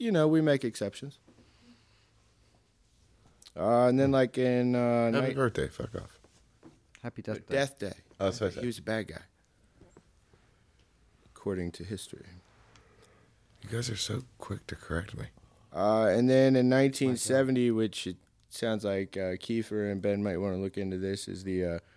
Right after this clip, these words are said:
Speaker 1: Treaty of the Non-Proliferation of Nuclear Weapons.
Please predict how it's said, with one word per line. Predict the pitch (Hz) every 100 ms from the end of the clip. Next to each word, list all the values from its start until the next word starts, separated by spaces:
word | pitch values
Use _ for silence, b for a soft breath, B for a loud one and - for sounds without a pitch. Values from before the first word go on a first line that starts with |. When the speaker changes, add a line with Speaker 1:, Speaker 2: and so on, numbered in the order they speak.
| b b b b b
Speaker 1:
Treaty | - 131 123
of | 123 113
the | 113 110 104
Non-Proliferation | 104 110 123 123 117 127 117 117 113 117 117 - 107
of | 107 104 98 101
Nuclear | 117 117 101 101
Weapons. | 117 127 107 117 -